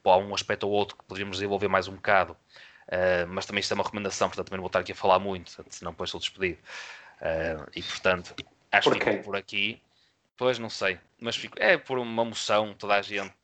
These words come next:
Speaker 1: deu que fora. Isto depois não interessa quem é que manda, ou quem criou o Barreto ou não criou, isso não interessa. Ahm, e pronto, e depois há uns, há uns toques de comédia também, que lembro que o filme também tem essa tal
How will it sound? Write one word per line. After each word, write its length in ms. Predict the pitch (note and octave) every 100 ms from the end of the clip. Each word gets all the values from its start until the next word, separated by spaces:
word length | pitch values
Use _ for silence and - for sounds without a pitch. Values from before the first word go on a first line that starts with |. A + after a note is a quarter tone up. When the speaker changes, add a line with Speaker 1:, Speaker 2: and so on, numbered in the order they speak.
| _
Speaker 1:
deu 180 | G#2+ A#2+
que 60 | -
fora. 320 | G2 F2 E2 _ _
Isto 260 | F#2+ F#2+ -
depois 180 | G2 G#2
não 60 | G#2+
interessa 380 | G2+ G#2+ -
quem 280 | G#2 G#2+ G#2+
é 60 | G#2+
que 140 | -
manda, 320 | G2+ G2+ A2+ G#2
ou 20 |
quem 160 | G#2 G2
criou 200 | G2+ G2
o 20 |
Barreto 240 | F#2+ G2+
ou 60 | F#2+
não 80 | F#2+
criou, 280 | G2 G2+ G2+
isso 120 | F#2+
não 40 | F2
interessa. 300 | - - - - - - - - - _ -
Ahm, 460 | E2+ F2 F2+ F2 - _ -
e 60 |
pronto, 220 | D#3 D3+ D3
e 40 |
depois 180 | C#3+ D3
há 260 | C3+ - C#3
uns, 220 | C#3 C#3
há 100 | C3+
uns 220 | C3+ C#3
toques 240 | - C#3+ -
de 60 |
comédia 440 | - B2+ B2 B2+ B2+
também, 420 | B2 A2+ A#2+ C3
que 120 | -
lembro 180 | G#2+ G#2+
que 80 | -
o 20 |
filme 200 | - A2
também 160 | A2 A2+
tem 280 | A2 G#2+ G#2+
essa 340 | G#2+ G#2 - -
tal 200 | G#2+